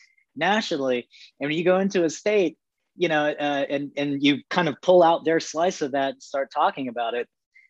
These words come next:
um, it's easy to get people nodding their heads about the math and going, "Okay, yeah, we agree. There's a problem, right? Yep, there's a problem." And then you start talking about solutions, and then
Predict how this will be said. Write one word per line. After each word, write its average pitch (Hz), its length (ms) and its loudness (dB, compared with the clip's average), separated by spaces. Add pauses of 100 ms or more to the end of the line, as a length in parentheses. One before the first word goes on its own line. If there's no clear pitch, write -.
(140)
um, 131 440 4 (520)
it's 170 200 0
easy 208 260 6
to 208 80 6
get 180 260 4
people 165 380 2
nodding 147 360 2
their 135 140 -4
heads 143 300 -2
about 127 320 -2
the 117 80 -10
math 127 460 -2
and 127 120 -6
going, 131 200 -2
"Okay, 226 240 2
yeah, 185 180 6
we 160 140 2
agree. 165 320 -2
There's 147 220 -6
a 147 40 -8
problem, 165 340 2
right? 131 160 -4 (120)
Yep, 190 140 -4 (140)
there's 160 160 -4
a 165 60 -18
problem." 165 540 2
And 165 100 4
then 185 320 0
you 165 300 -6
start - 320 -2
talking 170 200 0
about 151 200 -4
solutions, 143 720 -4
and 143 160 -8
then 147 320 2